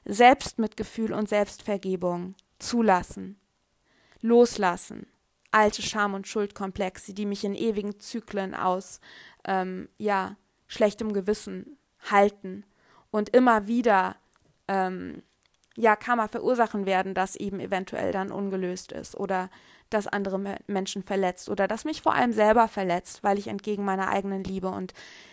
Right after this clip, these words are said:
gegenüber, ge-, ge-, ja, gegen mein Higher Self, gegen mein, mein seelisches So-Sein, mein, mein, ja, liebevolles Sein handle. Und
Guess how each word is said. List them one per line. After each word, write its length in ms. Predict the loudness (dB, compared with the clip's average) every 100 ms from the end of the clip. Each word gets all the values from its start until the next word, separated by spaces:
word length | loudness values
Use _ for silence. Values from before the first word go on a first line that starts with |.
| _ -6
gegenüber, 480 | -4 2 8 8 6 -2 -6
ge-, 220 | -6 -6 _
ge-, 220 | -4 -4 -4 _ -2
ja, 220 | 4 4
gegen 320 | 4 0 0
mein 240 | 0 0 0
Higher 260 | 0 0
Self, 460 | -2 -2 -2 -4 -4
gegen 320 | -2 0 2
mein, 480 | 2 2 2 -2 -8 -16 _
mein 600 | -4 -2 -2 -4 -8 -12 -12
seelisches 600 | -2 0 0 -2 -2 0
So-Sein, 680 | 0 2 4 4 2 -4 -12 _ -20 -10
mein, 460 | 0 2 2 -2 -6 -6
mein, 500 | -4 -4 -4 -8 -12 _ _ _ -4
ja, 220 | 2 2
liebevolles 640 | 4 2 0 -2 -2 0
Sein 360 | 2 2 0 -2
handle. 460 | -4 -2 -4 -6 -10 _ _ _ _ _ _ _ _ _ _ _ _ -20 -20 -20 -20 -20 0
Und 560 | 8 8 8 2 -4